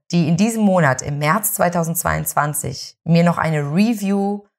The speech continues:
bei Apple Podcasts hinterlassen, mir davon einen Screenshot schicken,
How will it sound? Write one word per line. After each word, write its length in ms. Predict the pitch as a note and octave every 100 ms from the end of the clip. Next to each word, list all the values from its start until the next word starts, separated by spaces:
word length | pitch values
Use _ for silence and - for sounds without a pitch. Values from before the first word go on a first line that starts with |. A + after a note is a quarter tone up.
| _ -
bei 160 | D3
Apple 280 | - F3 A3+
Podcasts 640 | A3+ F3+ F3 - C#3+ -
hinterlassen, 600 | - C#3+ C3+ B2+ - C#3
mir 120 | C#3+ D3
davon 320 | D#3 E3 F3
einen 200 | D3 D#3
Screenshot 680 | - - A3 B3+ - C#3+ B2+
schicken, 560 | - - D3+ A3 A#3+